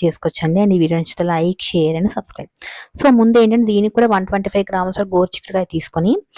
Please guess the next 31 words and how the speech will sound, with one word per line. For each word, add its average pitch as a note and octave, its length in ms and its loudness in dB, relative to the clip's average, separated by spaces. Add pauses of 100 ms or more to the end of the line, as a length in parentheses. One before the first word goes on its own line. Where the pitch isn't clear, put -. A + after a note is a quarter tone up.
(280)
మునిగినంత G3 380 0
వాటర్ F3 380 -4
వేసేసి, F3+ 640 0
గోరుచిక్కుడు F#3 400 0
సరిపడే F3+ 280 -4
సాల్ట్ E3+ 340 -2
వేసేసి, F3 500 -2 (320)
కొంచెం B3+ 420 4
చింతపండును G3 920 -2
కూడా G3 160 0
వేయాలండి. E3+ 600 -2 (920)
చింతపండు A3 380 2
ఏంటంటే, G3+ 360 0
చిన్న G#3+ 200 2
ఉసిరికాయ G3+ 380 -2
అంత G3 140 -4
చింతపండు F3+ 380 -2
సరిపోతుంది. - 580 -4 (320)
So, A3 160 2
వేసేసి F#3 460 2
దీన్ని C4 180 2
కుక్కర్లో G3 380 -2
పెట్టి C4 220 -2
ఉడికించుకోవాలి. - 580 -2 (380)
అది A3 120 4
ఉడికేలోపు C4 540 4
మనం G#3+ 140 4
ఏంటంటే, F#3 300 2
ఆవను G3+ 420 0
రెడీ E3 180 -2
చేసుకోవాలి. C#3+ 480 -8